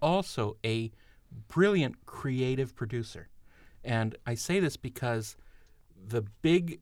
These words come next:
uh, budget problem that he had was landing the ship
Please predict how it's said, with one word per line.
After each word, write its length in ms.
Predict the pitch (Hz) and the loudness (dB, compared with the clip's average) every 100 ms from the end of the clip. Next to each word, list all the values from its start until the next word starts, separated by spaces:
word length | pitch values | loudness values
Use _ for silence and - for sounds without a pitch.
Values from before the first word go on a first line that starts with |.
| - - - _ _ | -18 -20 -20 _ _
uh, 340 | 135 117 107 101 | -2 0 0 -4
budget 560 | 98 131 127 117 - | -2 0 2 0 -4
problem 440 | - 110 104 104 101 | -2 0 0 -2 -4
that 120 | 101 | -4
he 180 | 104 113 | -2 -2
had 420 | 113 107 - - - - - - | -2 -4 -8 -16 -20 -20 -20 -4
was 500 | 107 110 107 101 - - - | 2 4 2 -2 -10 -16 -14
landing 560 | - 110 135 170 190 185 | -6 0 2 2 2 2
the 80 | 180 | 0
ship 380 | - - 110 | -2 0 0